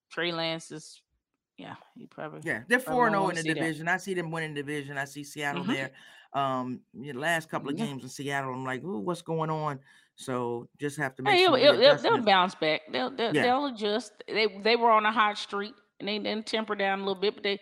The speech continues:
Speaker 1: you know, people caught up with them a little bit, but they'll, they'll get back at it. They'll come up with something 'cause they
Speaker 2: Arizona.
Speaker 1: definitely got the recipe. I don't know what's going on
Speaker 2: Arizona,
Speaker 1: now.
Speaker 2: you know, you know what I've said about Arizona and what I've said about Kyler Murray, and there's some more stuff coming out today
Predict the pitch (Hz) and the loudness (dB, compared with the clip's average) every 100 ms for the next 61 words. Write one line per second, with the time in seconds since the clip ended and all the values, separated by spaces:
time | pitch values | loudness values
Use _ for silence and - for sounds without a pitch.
0 | - - - 208 196 233 202 226 214 208 | -10 -18 -4 -2 0 -2 0 2 4 2
1 | 190 202 190 196 185 233 226 247 240 - | 0 -2 0 -2 0 0 0 -2 0 0
2 | 226 269 247 208 190 - 170 - _ _ | 0 0 -2 -2 -2 0 -2 -4 _ _
3 | _ _ - 202 - 214 196 160 180 160 | _ _ -4 -2 -2 -2 6 8 8 6
4 | 185 190 185 180 214 214 190 175 170 156 | 6 6 4 2 0 -2 -4 -4 -4 -4
5 | 160 170 - 127 - _ _ _ _ _ | -4 -6 -6 -12 -12 _ _ _ _ _
6 | _ _ _ _ _ - 113 98 95 87 | _ _ _ _ _ -8 -8 -10 -16 -12
7 | 90 151 156 151 160 180 180 139 202 214 | -2 0 0 -2 -2 -2 -2 -2 2 4
8 | 190 160 131 190 202 175 156 170 165 156 | 4 4 2 -2 0 2 2 2 0 -6
9 | 139 139 123 135 131 139 147 139 127 139 | -4 -4 -2 -4 -4 -8 -8 -6 -6 -6
10 | 151 - 135 127 127 - 143 120 127 135 | -6 -6 -8 -6 -8 -4 -2 -2 -2 -2
11 | 120 123 - 139 143 139 135 131 143 123 | -4 -6 -8 -4 -4 -4 -6 -8 -8 -6
12 | - 123 - - - _ - 135 120 156 | -4 -4 -6 -16 -20 _ -10 -8 -4 -2
13 | 135 123 113 | -2 -4 -8